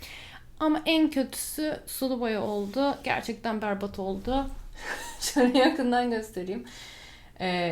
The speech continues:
renkler karışmadı, suyu ememedi. O yüzden büküldü kaldı. Bilmiyorum oradan görünecek mi ama zor görünmesi ama. E, renkler birbirine karışmadı.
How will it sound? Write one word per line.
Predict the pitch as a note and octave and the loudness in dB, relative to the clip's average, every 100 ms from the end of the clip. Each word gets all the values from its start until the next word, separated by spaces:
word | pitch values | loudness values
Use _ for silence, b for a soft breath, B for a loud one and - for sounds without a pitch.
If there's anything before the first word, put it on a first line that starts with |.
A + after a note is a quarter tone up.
| - | 0
renkler | G#3+ G#3+ A3 A3 G#3+ | -2 -2 2 2 2
karışmadı, | A#3 A3+ A#3 A3 A3 | -2 -2 -4 -4 -4
suyu | A3 - A#3 | -6 -4 -2
ememedi. | G#3+ A3+ A3+ A3+ G#3+ G#3+ A3+ A3 - | -2 -2 -2 -2 -4 -2 -2 -2 -8
O | - G#3+ | -8 -8
yüzden | G#3 A3 A3+ G3+ | -6 -6 -4 -6
büküldü | G3+ - G#3+ G#3 | -8 -8 -8 -8
kaldı. | G#3+ G3+ G3 G3+ G#3 A3 G#3 - - | -4 -2 0 -2 -4 -6 -8 -14 -12
Bilmiyorum | G3 F#3+ F#3+ | -10 -8 -12
oradan | F#3+ G3+ G#3 | -12 -12 -10
görünecek | G3 G3+ G3+ - G#3+ | -8 -8 -8 -12 -14
mi | A3+ | -14
ama | A#3 A#3+ - - - - | -12 -12 -12 -16 -18 -12
zor | B3+ G3+ | -10 -8
görünmesi | E3 E3+ F3 E3+ A#3+ | -8 -10 -12 -14 -14
ama. | D#4+ E4+ - - B B B B B B B B - | -14 -16 -20 -20 B B B B B B B B -8
E, | F#3+ F3+ E3+ - - - - A3+ | -6 -4 -6 -8 -10 -14 -12 -6
renkler | A3+ A#3 A#3 A#3+ | -6 -2 -2 0
birbirine | A#3 A#3 A#3 | -2 -2 -4
karışmadı. | A#3 A#3+ A#3+ B3 A#3+ A#3 A#3+ A#3+ | -6 -6 -6 -6 -6 -4 -6 -6